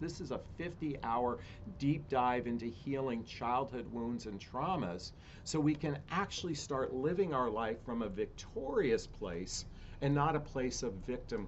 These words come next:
consciousness. And sadly, many people are living in victim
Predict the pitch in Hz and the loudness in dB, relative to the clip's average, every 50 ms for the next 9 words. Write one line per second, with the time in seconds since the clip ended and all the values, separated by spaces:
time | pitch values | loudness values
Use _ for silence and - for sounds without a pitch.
0 | - - 90 82 76 82 - - 156 - - - - - - - 135 123 117 - | -6 -6 -8 -6 -8 -8 -8 -10 -10 -10 -10 -10 -10 -10 -8 -8 -8 -6 -6 -6
1 | - - 165 - 208 208 208 - 107 110 104 104 - - - - - - 101 120 | -6 -4 -2 0 0 0 0 0 0 0 0 0 -2 -8 -12 -12 -10 -4 -2 0
2 | 135 151 165 190 196 185 - - - 123 113 - - 117 110 110 - 107 110 104 | 2 2 4 4 2 2 0 -2 -2 -2 -2 0 2 2 2 2 0 0 -2 0
3 | 104 113 113 104 110 107 104 98 95 87 151 175 175 - - 127 113 | 2 2 2 2 2 0 0 -2 -2 0 0 -2 -2 -2 -4 -4 -4